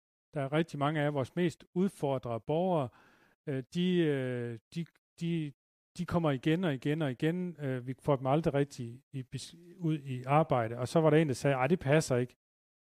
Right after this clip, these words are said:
Vi har faktisk nogle gode historier." Og så begyndte de sådan ligesom at kunne finde på nogle historier. Og så fik vi den idé, "Lad os prøve at finde alle de succesfulde." Og så prøver vi egentlig at lave et forskningsprojekt ud af det,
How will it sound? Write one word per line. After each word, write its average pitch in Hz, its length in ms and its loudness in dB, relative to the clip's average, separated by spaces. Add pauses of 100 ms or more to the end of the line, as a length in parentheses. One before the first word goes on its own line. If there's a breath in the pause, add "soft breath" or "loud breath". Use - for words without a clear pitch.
(160)
Vi 131 60 -4
har 170 160 8
faktisk 143 480 2
nogle 120 140 -8
gode 135 240 0
historier." 120 440 -2
Og 110 120 -10
så 165 100 -6
begyndte 165 340 -2
de 131 80 -6
sådan 143 160 -2
ligesom 143 180 -2
at 120 60 -10
kunne 127 120 -4
finde 156 220 -2
på 151 100 -2
nogle 127 200 -4
historier. 117 460 2 (480 loud breath)
Og 170 80 -6
så 208 100 8
fik 233 300 6
vi 170 60 6
den 180 220 8
idé, 190 360 6 (800 soft breath)
"Lad 151 100 8
os 147 100 4
prøve 220 280 8
at 202 80 6
finde 190 280 0
alle 170 200 0
de 165 100 -6
succesfulde." 131 800 -2 (760)
Og 147 60 -8
så 190 100 0
prøver 196 360 6
vi 156 100 2
egentlig 151 300 2
at 135 60 -2
lave 147 160 2
et 156 80 0
forskningsprojekt 143 880 -4
ud 160 120 -2
af 139 60 -2
det, 208 220 2